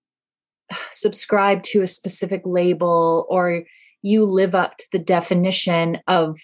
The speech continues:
of what this word means in a dictionary somewhere. It's not that at all. What it means is that you're able to more clearly see yourself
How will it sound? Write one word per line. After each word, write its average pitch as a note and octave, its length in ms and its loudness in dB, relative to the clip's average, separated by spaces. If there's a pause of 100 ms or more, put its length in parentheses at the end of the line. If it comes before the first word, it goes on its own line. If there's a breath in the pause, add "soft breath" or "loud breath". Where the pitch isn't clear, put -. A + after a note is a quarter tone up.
(140)
of E3 140 -4
what E3 260 0
this F3 200 0
word E3+ 380 0
means F3 420 -2
in E3 80 -4
a E3 80 -4
dictionary F3 600 -2
somewhere. E3 460 -4
It's F3+ 200 -6
not C#4 180 0
that B3 160 2
at F3+ 100 2
all. F3+ 480 2 (1000 loud breath)
What B3+ 320 0
it C4+ 140 0
means G#3+ 380 2
is F#3+ 160 -2
that F#3+ 220 -2
you're G3 200 -2
able G#3+ 420 2
to G#3+ 300 -6
more G3+ 380 -4
clearly A3 1120 0 (180)
see - 380 -4
yourself E3+ 680 -4